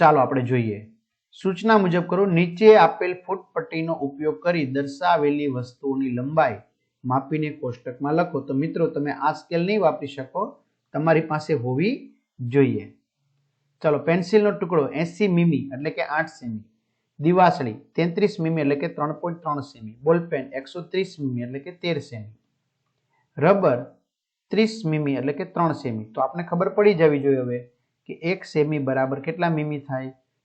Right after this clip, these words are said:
દસ મિલીમીટર થાય. ખીલીની વીસ મીમી એટલે બે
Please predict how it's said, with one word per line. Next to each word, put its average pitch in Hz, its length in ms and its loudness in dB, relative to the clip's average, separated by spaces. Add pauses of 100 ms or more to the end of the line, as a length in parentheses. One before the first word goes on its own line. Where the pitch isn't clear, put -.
(120)
દસ 151 340 -2
મિલીમીટર 131 760 -2 (400)
થાય. - 240 -16 (1700)
ખીલીની 156 600 0
વીસ 170 280 -2
મીમી 135 280 0
એટલે 156 160 -2
બે 160 220 2